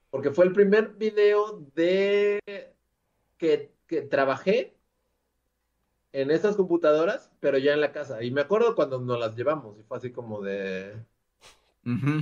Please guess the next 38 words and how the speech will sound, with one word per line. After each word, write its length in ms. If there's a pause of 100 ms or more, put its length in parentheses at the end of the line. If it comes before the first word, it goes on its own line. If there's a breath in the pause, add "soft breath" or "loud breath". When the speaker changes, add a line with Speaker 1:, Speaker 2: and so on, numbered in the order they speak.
(160)
Speaker 1:
o 60
sea, 160
pe-, 320
eh, 80 (200)
Speaker 2:
<laughs> 300
Speaker 1:
un 840
trámite 400
burocrático 680
para 200
sacar 340
los 140
equipos 540
de, 440
de 140
allá, 440 (1120)
y 140
lo 140
sacamos, 760 (960)
y 160
la, 240
la 240
llegué 420
y 40
la 100
instalé 320
en 60
mi 100
casa 300
y 80
me 100
puse 180
a 40
trabajar 420
en 120
el 80
video 200
de 120
Lovecraft. 420